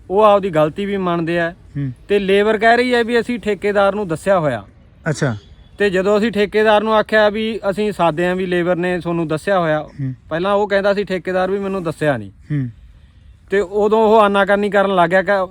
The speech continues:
Speaker 1: ਠੇਕੇਦਾਰ ਨੂੰ ਪਤਾ ਸੀ ਸਾਰੀ ਗੱਲਬਾਤ ਦਾ
Speaker 2: ਵੀ
Speaker 1: ਵੀ
Speaker 2: ਟੁੱਟਿਆ
Speaker 1: ਖਾਲ
Speaker 2: ਇੱਥੋਂ।
Speaker 1: ਟੁੱਟਿਆ ਪਿਆ।
Speaker 2: ਹੂੰ।
Speaker 1: ਤੇ ਉਹਨਾਂ ਨੇ ਸਾਨੂੰ ਬਿਲਕੁਲ ਵੀ ਨਹੀਂ ਦੱਸਿਆ ਤੇ ਉਦੋਂ ਬਾਅਦ ਪਾਣੀ ਦੀਆਂ ਵਾਰੀਆਂ ਆ ਗਈਆਂ ਤੇ ਵਾਹਣ ਭਰਤਾ ਸਾਡਾ ਸਾਰਾ।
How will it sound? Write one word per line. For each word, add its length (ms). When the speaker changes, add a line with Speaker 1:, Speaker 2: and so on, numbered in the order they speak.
Speaker 1:
ਠੇਕੇਦਾਰ 540
ਨੂੰ 280
ਪਤਾ 300
ਸੀ 140
ਸਾਰੀ 320
ਗੱਲਬਾਤ 400
ਦਾ 140
Speaker 2:
ਵੀ 100
Speaker 1:
ਵੀ 80
Speaker 2:
ਟੁੱਟਿਆ 280
Speaker 1:
ਖਾਲ 120
Speaker 2:
ਇੱਥੋਂ। 140
Speaker 1:
ਟੁੱਟਿਆ 240
ਪਿਆ। 220
Speaker 2:
ਹੂੰ। 200
Speaker 1:
ਤੇ 60
ਉਹਨਾਂ 260
ਨੇ 120
ਸਾਨੂੰ 480
ਬਿਲਕੁਲ 440
ਵੀ 140
ਨਹੀਂ 140
ਦੱਸਿਆ 360
ਤੇ 100
ਉਦੋਂ 180
ਬਾਅਦ 140
ਪਾਣੀ 320
ਦੀਆਂ 200
ਵਾਰੀਆਂ 360
ਆ 60
ਗਈਆਂ 180
ਤੇ 80
ਵਾਹਣ 280
ਭਰਤਾ 320
ਸਾਡਾ 260
ਸਾਰਾ। 300